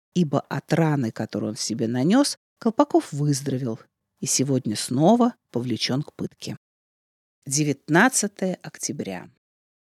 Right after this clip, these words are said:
Полковник Шамберс устроил весьма богатый пир, на котором, кроме многих других, находился сам царь. Не знаю, какой вихрь расстроил весёлость до того,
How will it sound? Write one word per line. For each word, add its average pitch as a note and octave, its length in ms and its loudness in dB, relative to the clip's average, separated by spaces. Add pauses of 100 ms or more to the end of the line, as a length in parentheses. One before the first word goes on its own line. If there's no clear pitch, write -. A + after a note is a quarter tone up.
(100)
Полковник A#3+ 800 4
Шамберс D3+ 840 -4 (240)
устроил A#3+ 540 2
весьма G3 460 2
богатый G#3 520 2
пир, B2 440 -6 (200)
на D3+ 140 0
котором, G3+ 560 4
кроме G3+ 320 4
многих G#3 380 4
других, G3 440 0
находился D3+ 580 -2
сам D3+ 240 -2
царь. - 360 -8 (580)
Не D#3 140 2
знаю, D3+ 520 4
какой C3 320 -2
вихрь C3+ 400 0
расстроил A2+ 580 -2
весёлость A#2 560 -2
до A2+ 100 -6
того, B2 520 -4